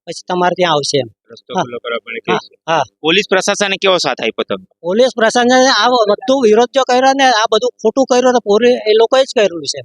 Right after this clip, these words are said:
Speaker 2: પોલીસે.
Speaker 1: આ પોલીસ વાળા, પોલીસ દ્વારા અહીંયા આવીને અમને એટલી ધમકી આપે પાછા.
Speaker 2: હા.
Speaker 1: પોલીસ વાળા.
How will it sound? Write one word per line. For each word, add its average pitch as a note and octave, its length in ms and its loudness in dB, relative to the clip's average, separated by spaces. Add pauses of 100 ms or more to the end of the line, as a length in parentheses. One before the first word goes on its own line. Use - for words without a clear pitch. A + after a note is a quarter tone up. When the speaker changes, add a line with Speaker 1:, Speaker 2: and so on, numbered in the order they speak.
(180)
Speaker 2:
પોલીસે. B2+ 220 -8
Speaker 1:
આ A#3 80 -2
પોલીસ A3+ 280 2
વાળા, B3 240 2
પોલીસ A3+ 260 0
દ્વારા A3+ 280 2
અહીંયા B3+ 420 4
આવીને B3 300 0
અમને G#3+ 340 -2
એટલી A#3 300 -2
ધમકી G#3+ 280 0
આપે A3 180 -2
પાછા. D3 340 -10 (120)
Speaker 2:
હા. G#2 220 -20
Speaker 1:
પોલીસ A#3+ 300 0
વાળા. E3 220 0